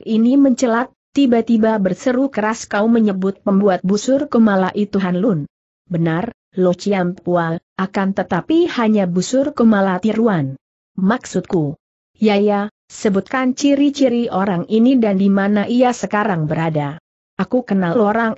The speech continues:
itu," tidak salah, kakek ini menghentak-hentakan kaki dan ia nampak tidak sabar mendengar cerita laki-laki itu. Tiba-tiba wajah kakek ini berubah begitu girang sementara muridnya mengkerutkan kening. Ada perasaan kaget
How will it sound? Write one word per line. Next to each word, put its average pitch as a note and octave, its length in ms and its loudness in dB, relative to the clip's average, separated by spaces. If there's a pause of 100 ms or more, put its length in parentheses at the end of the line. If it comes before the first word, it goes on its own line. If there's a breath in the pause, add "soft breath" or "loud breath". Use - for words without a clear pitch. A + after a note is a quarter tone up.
itu," A3+ 400 0 (200)
tidak F#3+ 400 0
salah, F#3 400 -4
kakek E3 560 -6
ini A#3+ 400 2
menghentak-hentakan G#3 1200 -2
kaki A3+ 560 -4
dan F#3 160 -2
ia E3 240 -2
nampak E3 480 -2
tidak A#3 320 0
sabar B3+ 480 2
mendengar G3 560 2
cerita F#3 400 0
laki-laki G3 720 -2
itu. E3 400 -6 (400)
Tiba-tiba A3+ 640 2
wajah G3+ 400 -2
kakek E3 560 -6
ini A#3 320 2
berubah G#3 480 2
begitu F3+ 400 -2
girang G3 400 -2
sementara G3+ 640 -2
muridnya A3 560 2
mengkerutkan G3+ 800 -2
kening. F#3+ 400 0 (400)
Ada G3+ 240 2
perasaan G3+ 720 -2
kaget F#3+ 320 -2